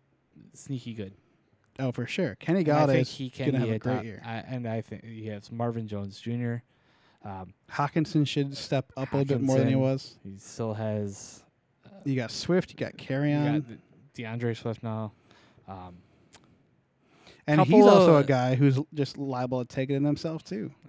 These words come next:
Speaker 1: And, uh, couple, you know, fourth and fifth receiver, you got Danny Amendola.
Speaker 2: Just
Speaker 1: And
Speaker 2: the little Julian
Speaker 1: Geronimo
Speaker 2: Edelman guy.
Speaker 1: Allison
Speaker 2: <laughs> Yeah.
Speaker 1: that they signed from the Packers. And they also, they upgraded, the, you know, I know they drafted a couple guys for the line.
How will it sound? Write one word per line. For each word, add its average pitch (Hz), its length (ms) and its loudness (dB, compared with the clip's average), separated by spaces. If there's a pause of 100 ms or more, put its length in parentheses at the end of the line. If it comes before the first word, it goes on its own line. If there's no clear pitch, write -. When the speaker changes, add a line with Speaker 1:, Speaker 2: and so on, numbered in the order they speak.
(100)
Speaker 1:
And, 123 520 -10
uh, 110 300 -10 (360)
couple, 135 400 -4 (880)
you 127 120 -10
know, 104 160 -12
fourth 135 480 -4 (520)
and 113 300 -14
fifth - 280 -4
receiver, 123 400 -2
you 113 140 -2
got 104 220 -8
Danny 113 300 -8
Amendola. 107 720 -10 (460)
Speaker 2:
Just - 500 -2
Speaker 1:
And 143 200 -8
Speaker 2:
the 151 80 -2
little 156 180 6
Julian 165 340 10
Speaker 1:
Geronimo 143 240 8
Speaker 2:
Edelman 131 60 2
guy. 139 80 4
Speaker 1:
Allison 143 600 2 (100)
Speaker 2:
<laughs> - 80 -20
Yeah. 147 160 -4 (140)
Speaker 1:
that 135 200 -4
they 131 140 -6
signed 143 320 -4
from 131 140 -6
the 113 60 -8
Packers. 170 360 2
And 156 200 -2
they 143 80 4
also, 135 440 2 (240)
they 123 240 -2 (1300)
upgraded, 165 600 0
the, 139 160 -6
you 160 100 -2
know, 135 100 2
I 127 140 -2
know 131 160 0
they 127 140 0
drafted 139 420 -6
a 139 40 -8
couple 139 220 -10
guys 131 280 -6
for - 120 -10
the 123 60 -2
line. 120 300 -4